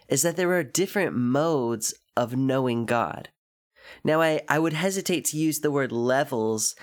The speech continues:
because that makes it sound like there's a ladder to climb. Union with God is a gift. There, there is no climbing in Christ. But what I mean by that is there are different senses in which we can experience God.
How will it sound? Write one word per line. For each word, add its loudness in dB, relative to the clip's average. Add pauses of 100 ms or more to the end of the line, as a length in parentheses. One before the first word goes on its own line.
(200)
because -2
that 2
makes -2
it -2
sound 0
like -4
there's 0
a 0
ladder 0
to -8
climb. -6 (480)
Union 0
with -2
God 0 (380)
is 0
a 0
gift. -4
There, 2
there 0
is 0
no 0 (100)
climbing 0
in -4
Christ. -4 (580)
But 4
what 2
I 4
mean 0
by 2
that 2
is -2
there 2
are 2
different -4
senses 0
in 0
which -2
we -2
can -4
experience -2
God. -4